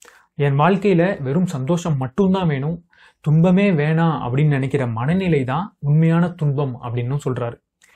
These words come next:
இன்னி வரைக்கும் வாழ்க்கையில மகிழ்ச்சியா வாழ்றதுக்கான அடிப்படை தத்துவமா இதுதான் விளங்கிட்டு இருக்கு.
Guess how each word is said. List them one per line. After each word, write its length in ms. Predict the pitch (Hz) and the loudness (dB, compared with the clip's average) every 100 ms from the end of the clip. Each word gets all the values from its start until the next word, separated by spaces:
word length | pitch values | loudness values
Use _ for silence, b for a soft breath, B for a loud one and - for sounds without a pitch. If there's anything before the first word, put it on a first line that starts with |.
| b b - | b b 0
இன்னி 200 | 147 170 | 2 4
வரைக்கும் 360 | 160 165 185 147 | 4 2 2 2
வாழ்க்கையில 360 | 156 160 165 | 0 0 0
மகிழ்ச்சியா 520 | 135 123 160 165 190 180 | -2 -2 -2 0 0 0
வாழ்றதுக்கான 680 | 135 147 160 165 143 127 131 175 - | 0 0 0 -2 -4 -4 -4 -6 -6
அடிப்படை 480 | 123 160 170 190 | -4 -4 0 -2
தத்துவமா 500 | 170 127 - 151 139 170 | -2 -4 -2 -2 -2 -4
இதுதான் 340 | 139 135 143 | -4 -2 -2
விளங்கிட்டு 360 | 135 139 131 123 | -2 -2 -4 -6
இருக்கு. 220 | 127 - | -10 -12